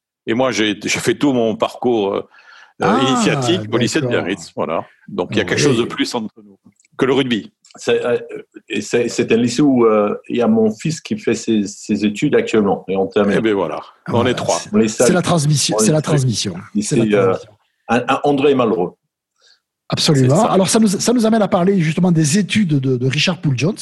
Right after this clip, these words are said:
Speaker 2: des études, euh, double maîtrise en sciences économiques à Cambridge. Cambridge, la super university, euh, anglaise.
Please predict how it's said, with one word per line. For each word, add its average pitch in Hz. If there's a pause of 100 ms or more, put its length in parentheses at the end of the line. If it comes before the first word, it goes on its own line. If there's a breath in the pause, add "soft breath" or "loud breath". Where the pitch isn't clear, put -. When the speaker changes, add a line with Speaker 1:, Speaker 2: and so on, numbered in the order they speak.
(560 loud breath)
Speaker 2:
des 143
études, 190
euh, 135
double 220
maîtrise 196
en 165
sciences 180
économiques 165
à 143
Cambridge. 160 (380 loud breath)
Cambridge, 170
la 131
super 175
university, 160 (340 loud breath)
euh, 127
anglaise. 151